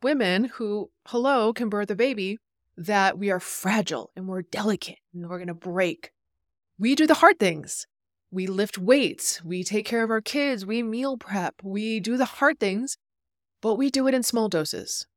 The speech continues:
So, like, microdosing your workout, also known as exercise snacks. If you missed that episode, it was three episodes ago, Solo Shorty with me on a Thursday, where I talked about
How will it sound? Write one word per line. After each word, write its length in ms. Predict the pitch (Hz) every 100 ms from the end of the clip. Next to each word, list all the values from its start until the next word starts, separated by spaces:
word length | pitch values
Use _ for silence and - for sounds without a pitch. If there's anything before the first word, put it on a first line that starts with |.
| _ _ _ _ -
So, 160 | - 170
like, 220 | 160 165
microdosing 760 | 214 233 233 233 226 214 233
your 120 | 214 202
workout, 480 | 196 185 160 - - _ _ _ _ _ -
also 300 | 185 185 190
known 180 | 190 190
as 120 | 196
exercise 500 | - - 269 - 160
snacks. 360 | - 160 - -
If 100 | 202
you 80 | 202
missed 240 | 214 -
that 160 | 262 -
episode, 560 | 247 269 - 285 311 302 _ _ _ _ _ _
it 60 | 240
was 200 | 220 208
three 280 | 214 233 226
episodes 440 | 208 214 220 196
ago, 440 | 180 214 240 247 233
Solo 340 | - 196 190 190
Shorty 340 | - 196 196
with 160 | 185 220
me 260 | 294 320
on 140 | - 202
a 60 |
Thursday, 560 | 202 262 269 254 254 262 _ _ _ _
where 160 | - 220
I 60 |
talked 220 | 214 226 220
about 300 | 208 202